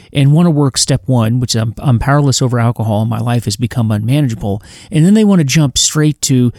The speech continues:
step nine, which is where you make amends to other people. And they think, "Okay, well, I got sober yesterday, so I'm well now. So now I wanna go out and just tell everybody that I'm sorry for what I did to them." It doesn't work that way.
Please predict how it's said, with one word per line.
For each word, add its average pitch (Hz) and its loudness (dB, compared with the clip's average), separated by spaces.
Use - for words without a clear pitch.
step - -2
nine, 120 0
which 110 -6
is 117 -4
where 120 0
you 117 0
make 113 -2
amends 113 0
to - -10
other 110 -4
people. - -4
And 113 -8
they 113 -6
think, - -4
"Okay, 123 -2
well, 120 -6
I 127 0
got 147 -2
sober 170 0
yesterday, 113 -6
so 143 -2
I'm 123 0
well 156 2
now. 110 -6
So - -2
now 131 2
I 175 2
wanna 135 2
go 123 0
out 120 -2
and 123 0
just 123 -2
tell 165 2
everybody 147 2
that 123 0
I'm 117 0
sorry 117 -2
for - -10
what 110 -6
I 107 -8
did 113 -8
to 110 -6
them." - -12
It 147 -4
doesn't 143 2
work 151 0
that - -8
way. - -16